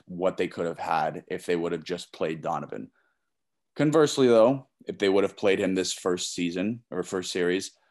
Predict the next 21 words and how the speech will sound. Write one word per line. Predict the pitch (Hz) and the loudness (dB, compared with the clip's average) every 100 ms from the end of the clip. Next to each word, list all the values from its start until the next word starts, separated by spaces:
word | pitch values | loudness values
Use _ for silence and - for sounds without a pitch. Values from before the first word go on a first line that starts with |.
| _ _ _ | _ _ _
and | 104 101 95 92 92 92 | 0 2 2 0 -2 -4
similar | - 110 104 104 | -6 -4 0 2
to, | 95 | 2
like, | 87 80 _ | 2 0 _
the | - | -8
K | 85 - 90 | -8 -4 -2
D | 90 101 | -2 -2
incident | 92 87 85 87 90 - | -4 -4 -4 -4 -4 -6
with | 85 87 | -8 -8
the | 87 | -6
Warriors, | 82 101 101 82 95 - - | 0 2 2 0 -2 -4 -10
if | - | -10
he | 85 | -8
comes | - 92 90 | -6 -6 -2
back | 95 92 92 | 0 0 -2
from | - 95 85 | -4 -2 -2
an | 80 | -4
ankle | 107 113 104 | -2 -2 -2
sprain | 107 - 110 101 98 98 92 | -6 -4 -2 0 0 -4 -6
or | - | -10
an | 76 | -10